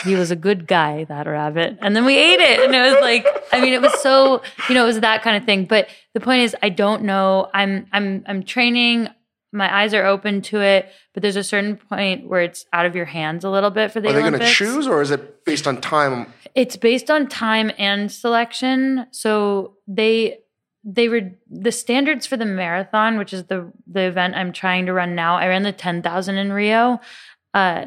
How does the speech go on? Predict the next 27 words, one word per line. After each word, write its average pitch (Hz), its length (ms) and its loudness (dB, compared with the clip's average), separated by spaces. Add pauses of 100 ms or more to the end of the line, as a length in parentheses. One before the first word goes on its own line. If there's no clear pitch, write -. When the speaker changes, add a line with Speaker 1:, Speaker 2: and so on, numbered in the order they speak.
Speaker 1:
the, 196 120 -2
the 196 180 -6
standard 226 480 -2
changed 175 480 -6
by, 170 160 -2
like, 160 360 -8 (920)
more 175 400 -4
than, 170 340 -6
like, 160 220 -10
ten 165 220 -4
or 170 80 -2
fifteen 170 500 -6
minutes. 170 420 -4
So - 180 -8
it's, 180 100 -6
like, 185 120 0
a 160 60 -8
very 165 500 -4
fast 151 560 -6
time. 170 480 -6 (1400)
And 202 80 2
I'm 190 80 -2
gonna 180 200 -6
work, 175 400 -4
and 180 140 -10
I'm 175 120 -8
gonna 170 260 -8